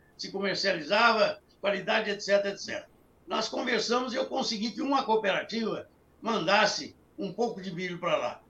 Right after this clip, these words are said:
Chegando o milho lá, eles ficaram encantados, porque o milho brasileiro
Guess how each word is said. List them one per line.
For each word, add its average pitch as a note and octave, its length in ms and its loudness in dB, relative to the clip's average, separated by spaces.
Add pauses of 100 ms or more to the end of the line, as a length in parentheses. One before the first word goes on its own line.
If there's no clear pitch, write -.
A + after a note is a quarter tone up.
(180)
Chegando C#4+ 500 8
o B3 40 -2
milho A3+ 280 0
lá, A3+ 380 2 (220)
eles - 140 -8
ficaram G#2+ 380 -2
encantados, C3 920 2 (380)
porque G#3 240 -4
o A#3 100 2
milho B3 300 0
brasileiro G3+ 800 2